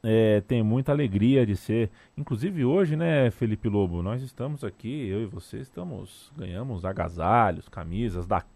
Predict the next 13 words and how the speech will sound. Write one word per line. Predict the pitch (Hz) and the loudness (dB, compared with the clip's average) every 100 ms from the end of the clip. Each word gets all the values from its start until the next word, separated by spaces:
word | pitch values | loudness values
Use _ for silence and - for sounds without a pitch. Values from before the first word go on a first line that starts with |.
| _ | _
K | - 233 120 - _ _ _ _ | 4 4 4 -2 _ _ _ _
T | 208 202 98 - _ _ - | 6 6 4 -6 _ _ 6
O. | 294 131 - | 8 8 4
Acesse | - 247 - 147 147 - | -2 -2 4 4 4 0
K | 123 117 | 0 2
T | 107 | 4
O | 110 | 2
ponto | 117 127 - | 2 -4 -6
com, | - 113 127 95 - _ _ _ | -4 2 2 0 -6 _ _ _
faça | _ - 110 127 - 104 95 - | _ -2 2 2 2 0 0 2
a | 92 | -2
sua | - - | -2 -4
inscrição, | 101 - 85 - 117 127 | -4 -4 -10 -2 2 2